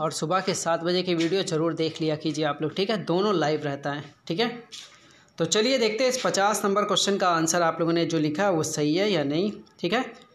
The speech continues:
तो आंसर क्या है? पंडित जवाहरलाल नेहरू सोलह वर्ष नौ महीने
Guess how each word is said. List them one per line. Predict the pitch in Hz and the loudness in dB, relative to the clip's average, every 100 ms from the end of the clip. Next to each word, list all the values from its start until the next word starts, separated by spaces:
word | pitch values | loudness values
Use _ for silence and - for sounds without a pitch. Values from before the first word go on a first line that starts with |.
| _ _ _ - | _ _ _ -2
तो | 160 | 2
आंसर | 170 175 226 | 2 2 0
क्या | 233 233 | 2 0
है? | 247 233 | 0 -2
पंडित | - 165 160 143 | -2 0 0 2
जवाहरलाल | 165 160 175 202 202 208 | 2 2 2 2 2 2
नेहरू | 196 208 240 233 | 2 0 -2 -6
सोलह | - - 170 226 247 | -8 -2 0 2 2
वर्ष | 160 180 196 - - - - | 2 0 0 -4 -12 -20 -6
नौ | 151 170 233 | -2 0 2
महीने | 220 156 156 | 2 2 2